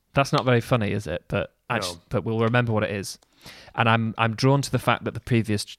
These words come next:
Speaker 1: ch-, chapter we summed up as James Patterson is.
Speaker 2: <laughs>
Speaker 1: So if we have James Patterson is who the women are, that's sort of, that
Speaker 2: I think
Speaker 1: reads
Speaker 2: when,
Speaker 1: nicely.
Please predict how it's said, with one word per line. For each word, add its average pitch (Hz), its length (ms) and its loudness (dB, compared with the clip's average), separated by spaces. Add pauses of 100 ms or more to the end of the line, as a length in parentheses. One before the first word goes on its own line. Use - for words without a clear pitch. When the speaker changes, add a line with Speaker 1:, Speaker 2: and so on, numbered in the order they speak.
(100)
Speaker 1:
ch-, - 200 -12 (140)
chapter - 400 -6
we 101 120 -4
summed 101 320 -4
up 98 160 -4
as 98 100 -8
James 101 340 -6
Patterson 104 440 -6
is. 98 320 -8 (640)
Speaker 2:
<laughs> - 60 -6 (400)
Speaker 1:
So 104 120 0
if 101 140 -2
we 107 80 -2
have 104 160 -2
James 117 300 2
Patterson 113 420 0
is 104 220 0
who 110 180 0
the 104 100 -2
women 101 280 -2
are, 98 200 -6 (640)
that's - 220 -14
sort - 300 -12
of, - 320 -20 (760)
that - 100 -4
Speaker 2:
I 143 80 4
think 180 160 0
Speaker 1:
reads 135 100 -6
Speaker 2:
when, 139 120 4
Speaker 1:
nicely. 135 300 0